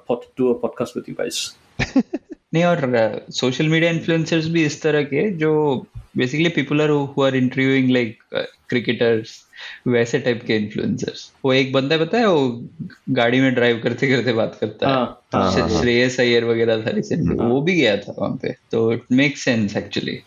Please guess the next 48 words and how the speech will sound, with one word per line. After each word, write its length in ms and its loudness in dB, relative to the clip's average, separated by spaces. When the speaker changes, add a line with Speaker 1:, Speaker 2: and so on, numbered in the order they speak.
Speaker 2:
जैसे 140 2
समदीश 540 2
का 160 0
थोड़ा 500 0
सा 160 0
मुझे 220 0
लगा 260 2
कि 120 -2
समदीश 360 2
का 100 -2
थोड़ा 240 0
condescending 880 0
type 220 -2
था, 320 -6
but, 400 0
Speaker 3:
हम्म। 400 -2
Speaker 2:
uh, 60 -8
फिर 200 0
भी 240 2
Speaker 3:
अरे, 120 2
लेकिन 200 2
Speaker 2:
there's 200 0
Speaker 3:
उसका 120 4
Speaker 2:
one 60 0
Speaker 3:
भी 120 2
वो 180 2
तो 120 -2
कर 120 2
ही 60 4
Speaker 2:
समदीश 220 4
Speaker 3:
दिया 40 -2
था, 120 0
Speaker 2:
के 80 0
इंटरव्यू 180 4
Speaker 3:
जैसे 120 0
Speaker 2:
में, 80 0
लेकिन 280 2
ए-, 200 4
एक 520 -2
चीज 220 2
मानना 220 4
पड़ेगा, 280 2
तुमने 260 2
देखा 240 2
at 120 0
one 120 -2
point 240 2
जब 260 -2